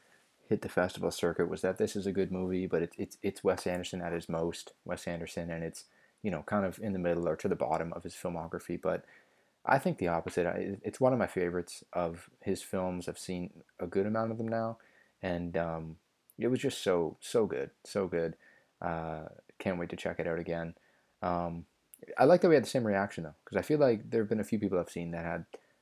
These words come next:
a similar reaction to a movie that, going into it, I was not expecting to fall in love with.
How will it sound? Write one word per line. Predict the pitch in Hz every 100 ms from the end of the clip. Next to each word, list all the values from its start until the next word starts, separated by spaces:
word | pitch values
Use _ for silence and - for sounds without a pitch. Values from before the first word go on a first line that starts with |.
| _
a | 98
similar | - 107 107 101
reaction | 92 85 85 95
to | -
a | 82
movie | 82 82 85
that, | 82 80 - _ _ _ _
going | 101 92
into | 90 - 87
it, |
I | 82
was | 82 - - - 117 -
not | 101 90 85
expecting | 82 - - 85 82 85 82
to |
fall | 82 -
in | 82
love | - -
with. | 92